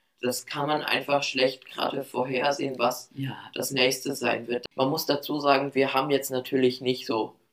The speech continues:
Speaker 1: den größten politischen Blick von der
Speaker 2: So ist es.
Speaker 1: Perspektive wirtschaftlich und alles,
Speaker 2: Ja.
Speaker 1: aber wir reden jetzt mal so, wie wir halt grad davon informiert sind.
Speaker 2: Ja, also das Positive war jetzt, was wir jetzt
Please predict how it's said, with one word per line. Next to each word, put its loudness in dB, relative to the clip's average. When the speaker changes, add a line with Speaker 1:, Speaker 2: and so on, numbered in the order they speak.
Speaker 1:
den -2
größten 2
politischen -4
Blick 0
von -6
der -2
Speaker 2:
So -2
ist 0
es. -2
Speaker 1:
Perspektive 0
wirtschaftlich 2
und -8
alles, -2
Speaker 2:
Ja. 0
Speaker 1:
aber 2
wir 2
reden 6
jetzt 2
mal 0
so, 2
wie -2
wir 6
halt 2
grad -4
davon -2
informiert -4
sind. -14
Speaker 2:
Ja, -4
also -2
das -4
Positive 0
war -2
jetzt, -8
was -8
wir 0
jetzt -6